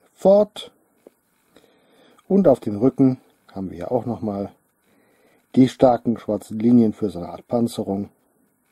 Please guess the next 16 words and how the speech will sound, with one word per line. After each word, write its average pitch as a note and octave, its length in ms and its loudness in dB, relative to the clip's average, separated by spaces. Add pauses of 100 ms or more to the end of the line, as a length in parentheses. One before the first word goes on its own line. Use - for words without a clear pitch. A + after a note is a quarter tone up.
(720)
Und D3 180 2
alles A2 420 -6
sehr, F#2 560 -10
sehr G2+ 440 -6
rot. F3 420 2
Er A2+ 120 -8
hat - 380 -6 (300)
diese F3 240 0
sehr C3+ 220 0
schönen B2 320 -6
Schulterschütze, C3+ 420 -2 (2000)
auch B2 160 -4
beidseitig, C#3 840 0 (1160)
die, G3 120 6
glaube F#3 420 4
ich, - 420 -4